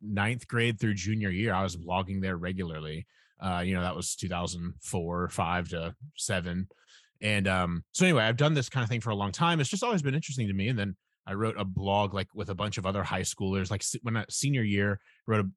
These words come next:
blog with a bunch of other high schoolers who were in my town. And then I got a college scholarship because of that blog, which is just, like, bizarre. And then I got a Bible degree,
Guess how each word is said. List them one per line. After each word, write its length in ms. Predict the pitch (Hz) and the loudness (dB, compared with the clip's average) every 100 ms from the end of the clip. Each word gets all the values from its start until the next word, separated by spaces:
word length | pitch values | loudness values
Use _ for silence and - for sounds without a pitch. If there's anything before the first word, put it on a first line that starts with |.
| _ 92 | _ -4
blog 180 | 95 | -2
with 100 | 98 | 0
a 20 | 98 | -2
bunch 160 | 98 | -2
of 60 | 101 | 2
other 140 | 127 | 2
high 180 | 120 120 | 4 2
schoolers 500 | - 131 117 117 - | 2 0 2 2 0
who 60 | 113 | -2
were 80 | |
in 80 | 113 | 0
my 140 | 107 104 | 0 -2
town. 480 | - 107 107 104 | -2 0 0 0
And 100 | 95 | -2
then 80 | 90 | 0
I 80 | 92 | 0
got 160 | 95 90 | 0 -4
a 60 | |
college 420 | - 113 107 85 | -2 0 2 0
scholarship 500 | - 92 98 117 139 | -4 -2 -2 0 0
because 280 | 113 123 110 | -2 2 2
of 60 | 113 | 2
that 120 | 110 | 0
blog, 320 | 110 110 110 | 2 2 2
which 180 | 98 - | -2 -10
is 80 | 95 | -10
just, 160 | 95 | -6
like, 200 | 92 85 | -6 -8
bizarre. 760 | 90 80 78 90 101 107 104 107 - - _ - | -8 -6 0 6 8 8 6 4 -6 -20 _ -6
And 500 | 110 98 95 90 87 - _ _ _ 98 | 0 2 2 0 -4 -8 _ _ _ -2
then 240 | 104 98 | 0 0
I 120 | 95 | 0
got 140 | 98 92 | 0 2
a 40 | |
Bible 280 | 120 151 143 | 4 4 4
degree, 600 | 127 131 123 117 117 | 2 2 2 2 0